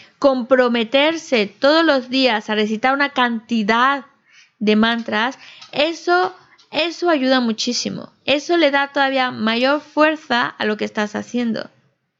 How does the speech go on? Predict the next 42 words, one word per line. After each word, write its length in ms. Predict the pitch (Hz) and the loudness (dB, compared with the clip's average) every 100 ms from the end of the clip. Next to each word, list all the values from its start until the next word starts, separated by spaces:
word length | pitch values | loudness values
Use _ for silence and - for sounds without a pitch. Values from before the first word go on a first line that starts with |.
| _ _ - - | _ _ -20 -6
Y 160 | 247 262 | 2 4
no 320 | 262 285 311 | 6 4 4
hace 340 | 320 302 254 | 2 -2 -8
falta 640 | 226 247 254 254 247 208 202 | -4 0 0 0 -4 -4 -4
ser 280 | - 214 202 | -2 -2 -2
budista 720 | 190 196 196 - 226 277 - - - | -2 -2 -2 -2 -2 -2 -4 -16 -10
para 180 | 226 220 | -4 -2
recitar 480 | 214 202 214 214 214 | -2 -6 -6 -4 -2
el 60 | 202 | -2
mantra. 520 | 196 196 190 180 - _ _ - - | -4 -6 -6 -8 -8 _ _ -20 -6
No 260 | 233 269 302 | 0 4 4
es 200 | 320 302 | 2 0
por, 360 | 302 277 233 | 0 0 -2
no, 180 | 240 269 294 - | -2 0 0 0
no 120 | 277 | 0
es 180 | 320 311 | 0 2
el 300 | 320 254 233 | 0 2 0
caso 380 | 254 247 262 247 | -2 -2 -2 0
de 180 | 220 214 | 0 -2
que 240 | 214 202 - - | -2 -4 -8 -20
si 260 | - - 226 | -8 -4 0
quieres 320 | 285 302 311 | 2 4 2
recitar 520 | 285 254 226 233 233 | 0 -2 -2 0 2
el 100 | 220 | 0
mantra 400 | 208 226 226 226 | 0 -2 -2 -2
Mani 220 | 220 220 214 | 0 0 0
Padme 320 | 214 202 196 | 0 -2 0
Hum, 200 | 208 247 | 0 0
te 80 | 233 | -2
tienes 260 | 233 240 247 | 0 -2 0
que 140 | 247 | 0
convertir 640 | 240 220 208 208 208 247 247 | 2 2 4 2 0 0 0
al 140 | 208 | 0
budismo. 580 | 190 185 190 202 175 175 | -4 -4 -4 -6 -8 -4
Si 160 | 214 | 0
no, 140 | 226 277 285 294 - - - | 2 4 2 0 -6 -20 -10
si 160 | - | -2
no 120 | 254 | 2
eres 220 | 277 277 233 | 4 2 0
budista, 540 | 240 262 262 277 277 | -4 -4 0 0 0
pues 220 | 247 208 | -4 -4
no, 520 | 214 226 226 - - | 0 0 0 -4 -10